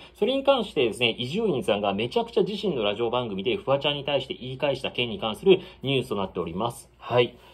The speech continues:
えー、これ何かというとですね、まあ、伊集院さんといえばですね、今ラジオの帝王なんて言われてるくらいですね、ラジオに定評のある方ですよね。まあ、実際問題めちゃくちゃ面白いですから。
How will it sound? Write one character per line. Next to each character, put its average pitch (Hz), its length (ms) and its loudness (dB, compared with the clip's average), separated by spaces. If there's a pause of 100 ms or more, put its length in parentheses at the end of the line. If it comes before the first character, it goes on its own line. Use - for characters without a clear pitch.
え 123 400 2
ー、 - 0 -
こ 143 100 -2
れ 120 100 2
何 254 180 0
か 269 120 2
と - 60 -4
い 127 60 2
う 117 40 0
と - 80 -4
で 185 80 -2
す - 60 -16
ね、 - 80 -2
ま 104 100 0
あ、 101 60 -2
伊 123 140 -6
集 262 220 0
院 165 180 0
さ 127 140 0
ん 107 80 -4
と 104 40 0
い 104 40 0
え - 20 -2
ば 95 60 2
で 92 80 2
す - 60 -6
ね、 117 40 -2
今 110 100 0
ラ 135 160 4
ジ 247 140 0
オ 220 60 4
の 127 100 0
帝 147 280 -2
王 165 100 -2
な 123 80 -2
ん 107 60 -4
て 90 40 -6
言 95 80 -2
わ 95 80 0
れ 92 60 -4
て 95 80 -4
る 85 40 -8
く - 80 -6
ら 95 60 -2
い 87 60 -4
で 80 80 -10
す - 80 -12
ね、 151 180 0 (160)
ラ 147 160 4
ジ 180 140 -2
オ 139 40 2
に 92 120 -2
定 147 240 -2
評 151 180 0
の 139 80 2
あ 131 60 4
る 101 80 -2
方 95 320 -2
で 95 100 -6
す - 100 -14
よ 85 120 -10
ね。 131 260 2 (140)
ま 131 60 2
あ、 - 20 0
実 143 180 -4
際 240 100 4
問 240 80 0
題 127 120 0
め 120 140 -4
ち - 80 -2
ゃ 156 40 4
く - 80 -10
ち - 80 -2
ゃ 147 60 2
面 147 100 -2
白 135 160 -2
い - 20 0
で 87 80 -6
す - 60 -12
か - 80 -6
ら。 87 200 -4